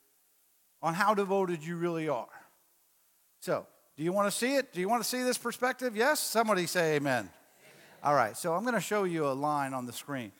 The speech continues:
And this is, I'm gonna just, actually, it's a big line, but we're gonna pretend this line is a hundred sixty-eight inches across. Okay?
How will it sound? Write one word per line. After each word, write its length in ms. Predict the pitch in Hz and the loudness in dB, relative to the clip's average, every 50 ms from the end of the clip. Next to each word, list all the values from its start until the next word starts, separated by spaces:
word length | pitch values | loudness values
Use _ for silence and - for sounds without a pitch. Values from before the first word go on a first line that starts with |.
| _ - - - - _ | _ -20 -20 -20 -16 _
And 200 | - 139 147 147 | -4 -2 -2 0
this 220 | 156 190 185 - 170 | 0 -2 -2 -2 -4
is, 220 | 160 143 - - | -6 -6 -6 -6
I'm 120 | 156 160 170 | -6 -4 -4
gonna 220 | 180 175 160 156 | -2 -2 -2 -2
just, 240 | 156 160 147 - - | -2 -4 -6 -6 -4
actually, 460 | - 139 156 160 - - 165 151 151 | 0 2 2 2 2 -2 -8 -6 -6
it's 140 | 147 131 - | -6 -6 -8
a 60 | 143 | -10
big 340 | 123 120 143 202 220 196 151 | -12 -4 0 2 2 2 2
line, 320 | 156 147 143 139 143 139 135 | -2 -2 -2 -2 -2 -2 -4
but 160 | 131 120 - - - _ | -6 -6 -8 -12 -20 _
we're 120 | - 180 185 | -8 -6 -4
gonna 140 | 208 208 175 | -4 -4 -4
pretend 400 | 151 165 143 - 196 190 190 175 | -8 -10 -2 0 2 2 2 0
this 160 | 165 147 - | -4 -4 -4
line 280 | 156 156 165 165 160 | -2 0 0 0 0
is 80 | 147 135 | -2 -4
a 60 | 139 | -4
hundred 360 | - - 202 214 208 185 165 | -2 0 0 0 -2 -2 -4
sixty-eight 480 | - - - 190 - - 185 175 170 151 | -4 -4 -4 -6 -6 -4 -4 -4 -2 -2
inches 340 | 156 160 156 - 151 131 117 | -2 -4 -4 -4 -6 -8 -10
across. 640 | 113 - - - 135 127 107 92 - - - - - _ _ _ _ _ _ _ _ _ _ _ _ _ _ _ _ _ _ - | -12 -10 -4 -2 -2 0 -2 -4 -6 -10 -10 -10 -12 _ _ _ _ _ _ _ _ _ _ _ _ _ _ _ _ _ _ -14
Okay? 480 | 107 104 - 139 123 127 139 151 165 | -14 -8 -4 -2 0 0 0 -2 -6